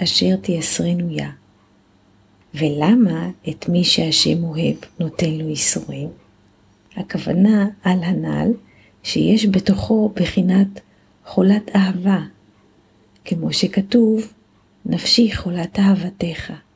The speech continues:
וכשיש לו צורך וחיסרון, אז יש לו מקום לקבל מילוי. אבל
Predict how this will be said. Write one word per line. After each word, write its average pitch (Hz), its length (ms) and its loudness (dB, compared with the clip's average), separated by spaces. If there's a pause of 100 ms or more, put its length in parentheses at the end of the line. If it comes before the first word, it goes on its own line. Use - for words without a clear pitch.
(400)
וכשיש 196 680 2
לו 170 80 -2
צורך 170 720 -4 (460)
וחיסרון, 190 840 -2 (840)
אז 180 200 -2
יש 233 240 2
לו 180 60 0
מקום 220 520 2
לקבל 170 460 -2
מילוי. 156 380 -8 (1500)
אבל 151 200 -6